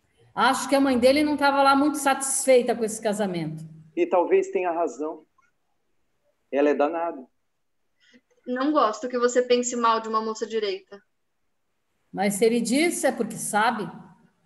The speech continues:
Speaker 1: Você esqueceu que ela foi noiva dele por três anos?
Speaker 2: Mas larguei dela.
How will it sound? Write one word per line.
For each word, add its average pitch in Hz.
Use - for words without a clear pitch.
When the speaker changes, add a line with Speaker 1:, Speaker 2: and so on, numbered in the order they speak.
Speaker 1:
Você 180
esqueceu 208
que -
ela 185
foi 190
noiva 190
dele 208
por 190
três 170
anos? 240
Speaker 2:
Mas 226
larguei 202
dela. 175